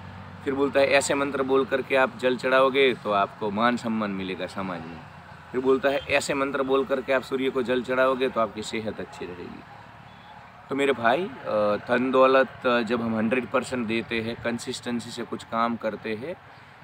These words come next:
तो स्वतः ही मिलती है। इसकी एक प्रक्रिया होती है, इसमें सूर्य का जल चढ़ाने से कोई संबंध नहीं है। दूसरा, मान सम्मान, जब हम अच्छे कार्य करते हैं और पैसा होता है तो आज की जो व्यवस्था है उसमें आपको निश्चित मान सम्मान मिलेगा,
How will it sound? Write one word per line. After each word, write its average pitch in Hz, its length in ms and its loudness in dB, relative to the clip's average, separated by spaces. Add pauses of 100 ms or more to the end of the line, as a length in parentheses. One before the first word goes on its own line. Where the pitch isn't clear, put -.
तो 175 60 -2
स्वतः 170 320 2
ही 139 140 -4
मिलती 110 400 -2
है। - 220 -16 (280)
इसकी 131 240 -6
एक 127 140 -4
प्रक्रिया 123 420 -2
होती 95 380 -8
है, 95 100 -12
इसमें 113 420 -8 (460)
सूर्य 127 280 0
का 113 160 0
जल 113 240 -2
चढ़ाने 110 380 -2
से 107 120 -10
कोई 104 180 -4
संबंध 90 500 -8
नहीं 87 100 -12
है। 92 300 -16 (920)
दूसरा, 151 260 4
मान 139 240 8
सम्मान, 151 460 2
जब 135 180 2
हम 131 140 2
अच्छे 123 220 0
कार्य 131 320 4
करते 123 380 -2
हैं 120 240 -2
और 110 180 2
पैसा 113 380 2
होता 110 340 0
है 104 200 -4
तो - 140 -8
आज 110 220 0
की - 140 -10
जो 107 140 -4
व्यवस्था 104 420 0
है 127 180 0
उसमें 139 320 -2
आपको 135 200 0
निश्चित 131 360 -6
मान 107 180 0
सम्मान 98 340 -4
मिलेगा, 90 500 -8